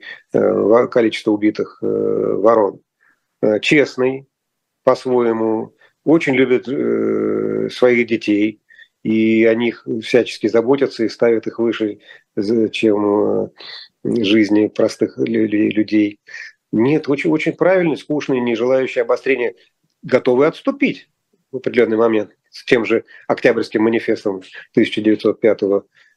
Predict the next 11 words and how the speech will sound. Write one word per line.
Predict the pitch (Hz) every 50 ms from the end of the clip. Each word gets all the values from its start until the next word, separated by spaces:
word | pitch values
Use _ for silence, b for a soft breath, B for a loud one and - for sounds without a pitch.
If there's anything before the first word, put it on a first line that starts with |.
| b -
года. | - 117 113 110 101 - 95
Но | 104 127 135
потом, | 135 139 139 139 220 254 262 240 214 190 _ _ _ _ _ _ _ _ -
при | 135 135
первой | 131 - 160 135 117 117
удобной | 113 117 113 117 113
возможности, | 110 117 117 165 202 220 180 - 127
отматывающий | 110 - - 123 135 135 143 131 127 117 - - 120
назад. | 113 110 104 87 85 87 - _ _ _ _ _ _ _ _ _ _ _ - _ _ _ _ _ _ _ _ _ _ _ _ _ _ _ _ _ _ _ _ _ _ _ _ _
Ну, | 139 127 120 127 139 160 185 202 196 - - _ _ _ _ _ _ -
опять, | - - - 165 131 -